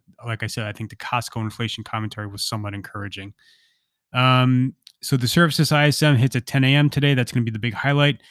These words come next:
You are gonna get the Fed's semi-annual monetary report to Congress today. So this um, that report always hits the Friday before the Fed chairman,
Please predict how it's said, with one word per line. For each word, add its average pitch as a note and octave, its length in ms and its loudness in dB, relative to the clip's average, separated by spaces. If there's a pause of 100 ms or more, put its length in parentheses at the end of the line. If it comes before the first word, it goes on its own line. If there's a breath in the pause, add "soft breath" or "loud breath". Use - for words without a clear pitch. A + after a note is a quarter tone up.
(360 soft breath)
You C#3 140 0
are D#3+ 220 4
gonna F3 160 6
get D#3+ 180 2
the C3 80 2
Fed's D3 640 0
semi-annual C#3 800 2
monetary B2+ 540 0
report B2 260 -2
to - 80 -16
Congress B2+ 480 -2
today. C3 520 0 (320 soft breath)
So - 120 -6
this B2+ 400 -2 (280)
um, B2 360 0
that C3+ 160 2
report C#3 420 0
always C3+ 380 2
hits - 300 -4
the B2 80 -6
Friday C3 440 0
before A#2+ 580 -4
the A2+ 80 -6
Fed A#2 260 -6
chairman, A#2 680 -4